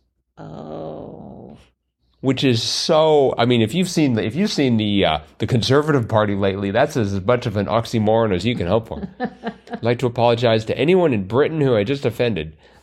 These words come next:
Speaker 1: Okay, well.
Speaker 2: All right, you got that one as well, in three.
Speaker 1: Mm-hmm. Those were toughies for
Speaker 2: So
Speaker 1: me.
Speaker 2: let's see, you got three,
Speaker 1: Three,
Speaker 2: one,
Speaker 1: one,
Speaker 2: and three.
Speaker 1: three. Mm-hmm.
Speaker 2: So that's, uh, what, seven, um, seven thirds,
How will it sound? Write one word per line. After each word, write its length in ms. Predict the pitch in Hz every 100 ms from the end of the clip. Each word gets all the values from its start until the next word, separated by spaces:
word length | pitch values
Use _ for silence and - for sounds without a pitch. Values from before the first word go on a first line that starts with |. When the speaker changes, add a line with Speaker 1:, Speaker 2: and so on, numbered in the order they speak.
| _ -
Speaker 1:
Okay, 720 | 147 180 160 180 226 180 -
well. 240 | - 131 - 139 _ _
Speaker 2:
All 260 | - 165 156
right, 280 | 180 151 127
you 100 | 127
got 280 | 175 190 196
that 200 | 185 185
one 120 | 185
as 120 | 170
well, 260 | 165 117 -
in 260 | - 160 196
three. 580 | 190 - 165 170 104 85
Speaker 1:
Mm-hmm. 800 | 180 175 170 160 180 170 190 285 -
Those 240 | 170 226
were 120 | 185
toughies 520 | - 214 226 139 120
for 140 | - 151
Speaker 2:
So 140 | 156
Speaker 1:
me. 60 | 139
Speaker 2:
let's 160 | 147 -
see, 120 | 135
you 100 | 117
got 460 | 131 131 120 - _ -
three, 400 | - - - 202
Speaker 1:
Three, 440 | 143 156 190 233
Speaker 2:
one, 160 | 196 139
Speaker 1:
one, 220 | 147 175
Speaker 2:
and 160 | 160 123
three. 680 | - 151 160 113 87 95 120 -
Speaker 1:
three. 80 | -
Mm-hmm. 280 | 156 - 190
Speaker 2:
So 200 | 185 123
that's, 560 | 117 107 104 - - - -
uh, 300 | 107 98 101
what, 420 | 104 107 87 -
seven, 840 | - - 139 147 175 190 208 208 _ _ _ _ _
um, 840 | 117 110 110 113 113 113 113 113 - _ _ _
seven 420 | - - 156 165 180
thirds, 720 | 175 185 123 104 95 92